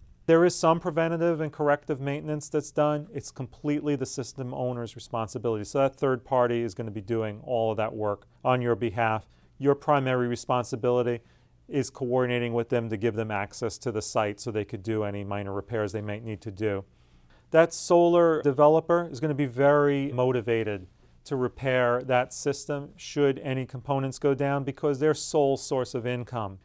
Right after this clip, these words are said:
is the solar energy that they're selling you, the school district, through these power purchase agreements. So if they're down for a day or two because of some equipment failure, they'll be very motivated to send a technician to repair that.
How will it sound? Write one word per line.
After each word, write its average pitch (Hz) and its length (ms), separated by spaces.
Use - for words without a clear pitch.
is 147 300
the 127 80
solar 135 480
energy 123 460
that 123 200
they're 123 160
selling 117 480
you, 107 420
the 135 80
school 120 360
district, 113 640
through 120 420
these 104 220
power 113 260
purchase - 420
agreements. 139 520
So 135 320
if 123 180
they're 139 200
down 123 480
for 131 180
a 123 60
day 127 240
or 123 80
two 131 260
because 117 300
of 113 80
some 120 280
equipment 139 380
failure, 139 480
they'll 127 100
be 120 140
very 120 320
motivated 107 720
to 120 80
send 110 400
a 107 40
technician 110 520
to 110 100
repair 104 460
that. 95 240